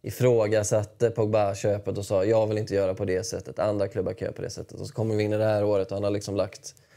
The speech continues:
sjuttio miljoner pund på <laughs> alla han ser i princip. Becker sjuttio miljoner pund, van Dijk sjuttio miljoner pund då. Eh, såklart att han, att han, han, han har väl känt så här att... Eh,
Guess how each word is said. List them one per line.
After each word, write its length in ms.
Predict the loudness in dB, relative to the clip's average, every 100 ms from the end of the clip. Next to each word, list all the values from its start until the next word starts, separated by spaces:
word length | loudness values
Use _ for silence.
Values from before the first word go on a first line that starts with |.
| -20 _
sjuttio 320 | -4 -4 0
miljoner 300 | 0 2 0
pund 320 | 0 -2 -2 -4
på 340 | -2 -2 -4 -2 2
<laughs> 200 | 2 2
alla 320 | 0 0 0
han 240 | 0 -2 -2
ser 280 | -2 0 0
i 100 | -4
princip. 260 | -6 -8 -8 -20 -20 -10 0
Becker 400 | 0 0 -2 0
sjuttio 240 | 0 -2
miljoner 240 | -4 -4 -6
pund, 240 | -8 -6
van 100 | -2
Dijk 260 | 0 -2 -4
sjuttio 180 | -10 -8
miljoner 200 | -8 -8
pund 260 | -10 -10
då. 60 | -12 -14 -20 -20 -20 -20 -20 -20 -20 _ _ _ 0
Eh, 600 | 2 4 4 4 2 2 -2 -10 -14 -16 -16 -16 -18 -20 -20 _ _ -20 -20 _ _
såklart 380 | -4 4 4 4
att 100 | 0
han, 260 | 2 2 2
att 200 | 0 2
han, 160 | 2
han, 220 | 2 2 0
han 240 | 2 2
har 80 | 2
väl 100 | 2
känt 380 | 4 2 2 2
så 100 | 4
här 280 | 4 4
att... 360 | 4 2 -2
Eh, 80 | -2